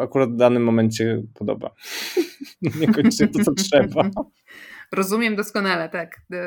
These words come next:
Speaker 2: E, poza tym hobby to jednak powinno być takie
Speaker 1: Hobby
Speaker 2: zajęcie,
Speaker 1: to jest
Speaker 2: które
Speaker 1: jednak
Speaker 2: s-,
Speaker 1: hobby, dokładnie.
Speaker 2: Tak, dokładnie. No i w czasie wolnym jednak powinniśmy robić więcej rzeczy, które sprawiają nam przyjemność, a nie tylko wypełnia-, wypełniać obowiązki.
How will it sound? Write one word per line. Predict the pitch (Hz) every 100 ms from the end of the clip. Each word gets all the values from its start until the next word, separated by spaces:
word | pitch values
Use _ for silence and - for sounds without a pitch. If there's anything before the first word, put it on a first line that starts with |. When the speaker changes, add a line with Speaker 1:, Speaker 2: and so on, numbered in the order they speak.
| - - - - -
Speaker 2:
E, | 190
poza | 294 370
tym | 269
hobby | 285 240 175 202
to | 226
jednak | 220 202 202
powinno | 214 214 196
być | 196 -
takie | 202 208
Speaker 1:
Hobby | 180 131 113
Speaker 2:
zajęcie, | 139
Speaker 1:
to | 143
jest | 135 -
Speaker 2:
które | 127 110
Speaker 1:
jednak | 110 127
Speaker 2:
s-, | - -
Speaker 1:
hobby, | 202 165 120 120 107
dokładnie. | 127 - 170 -
Speaker 2:
Tak, | - - 196
dokładnie. | 220 277 240 185 165 160
No | 175 185 208
i | 220
w | 214 -
czasie | 262 269
wolnym | 202 175 180 208
jednak | 202 196 226 240
powinniśmy | 202 202 - 240
robić | 196 254 - 294 359
więcej | 392 - 277
rzeczy, | 240 269 294
które | 262 247 247 247 254
sprawiają | - 277 233 190
nam | 240 359
przyjemność, | - 427 349 226 196 -
a | 175
nie | 170 165 _ _
tylko | - - - 165 170 - - - - - - -
wypełnia-, | 285 214 196 180 175 190
wypełniać | 196 202 196 185 185 185
obowiązki. | 196 196 175 170 - 156